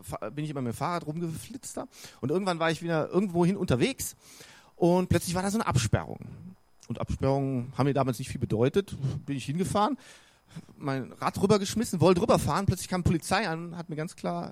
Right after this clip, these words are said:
gesagt, „Da darf ich nicht rüber.“ Hab ich gesagt, „Ich muss da rüber, ich muss irgendwo hin.“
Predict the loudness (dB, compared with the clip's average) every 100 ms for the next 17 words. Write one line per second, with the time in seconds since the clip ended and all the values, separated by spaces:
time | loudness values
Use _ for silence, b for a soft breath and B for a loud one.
0 | -10 -8 -4 0 2 2 0 -2 -2 -2
1 | -6 -12 -8 -8 -8 _ -20 -16 -14 -10
2 | -8 -8 -8 -8 -8 -6 -6 -6